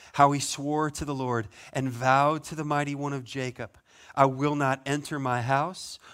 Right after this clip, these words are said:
or get into my bed. I will not give sleep to my eyes or slumber to my eyelids until I find a place for the Lord, a dwelling place for the mighty one of Jacob.'"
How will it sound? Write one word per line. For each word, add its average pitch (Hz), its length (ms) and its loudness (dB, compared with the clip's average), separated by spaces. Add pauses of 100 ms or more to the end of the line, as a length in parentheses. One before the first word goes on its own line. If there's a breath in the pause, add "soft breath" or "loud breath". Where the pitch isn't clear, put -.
(120)
or 135 140 0
get 135 300 -4
into 135 320 -4
my 123 260 -2
bed. 135 520 -4
I 135 180 6
will 151 300 -2
not 147 260 -2
give 127 200 -8
sleep 131 340 -6
to 135 100 -10
my 120 220 -2
eyes 113 420 -2 (260 loud breath)
or 143 140 0
slumber 151 520 -2
to 143 140 -10
my 135 120 -2
eyelids 117 640 -4 (280 loud breath)
until 147 320 0
I 131 100 4
find 147 480 0
a 139 80 -10
place 135 400 -8
for - 160 -12
the 131 120 -8
Lord, 117 400 -6 (280 loud breath)
a 123 120 0
dwelling 117 640 -4
place 95 580 -12 (240 soft breath)
for 120 140 -8
the 107 100 -6
mighty 104 380 -4
one 104 180 -6
of 101 120 -10
Jacob.'" 92 440 -14